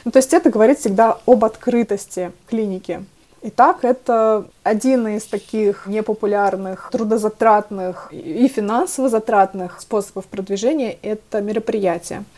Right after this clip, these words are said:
Но если мы говорим о продвижении с помощью мероприятий конкретного специалиста, доктора,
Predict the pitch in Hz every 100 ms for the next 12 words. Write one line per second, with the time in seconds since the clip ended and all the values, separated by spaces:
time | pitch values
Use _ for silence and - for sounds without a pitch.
0 | - 233 349 262 - - 214 202 220 208
1 | 180 180 180 - 208 214 196 202 214 220
2 | 208 196 190 - _ - - 226 214 214
3 | 202 196 196 202 202 196 - 196 185 180
4 | - 214 214 208 226 285 - 294 302 302
5 | 320 - 254 202 214 302 - 285 262